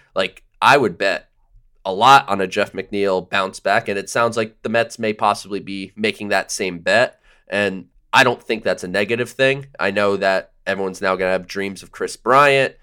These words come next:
and everyone wanted Javi Baez back. But I think the Mets are setting their roster up perfectly fine. Like, if you told me the lineup that they have right now is the opening day lineup, I wouldn't feel like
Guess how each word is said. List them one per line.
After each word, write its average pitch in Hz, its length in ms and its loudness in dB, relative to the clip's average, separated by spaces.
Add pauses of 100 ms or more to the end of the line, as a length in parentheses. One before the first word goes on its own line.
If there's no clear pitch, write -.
(220)
and 82 240 -4
everyone 95 440 0
wanted 98 320 2
Javi 95 340 -2
Baez 127 420 2
back. 120 400 0 (220)
But 113 140 0
I 127 80 4
think 143 300 -4 (100)
the 131 100 -2
Mets 110 320 0
are 131 60 -4
setting 113 400 -4
their 113 140 -2
roster 98 500 -2
up - 220 -2 (1300)
perfectly 139 460 -2
fine. 120 380 2
Like, 95 180 -2
if 104 100 -4
you 135 140 -2
told 135 320 2
me 131 300 -2 (260)
the 113 80 4
lineup 110 480 2
that 113 140 -4
they 104 80 0
have 101 260 0
right 92 240 0
now 107 440 -2 (180)
is 98 160 -8
the 101 100 -2
opening 98 320 -4
day 98 140 -2
lineup, 107 460 0 (360)
I 107 140 6
wouldn't 104 320 -2
feel 101 260 -2
like 92 360 -4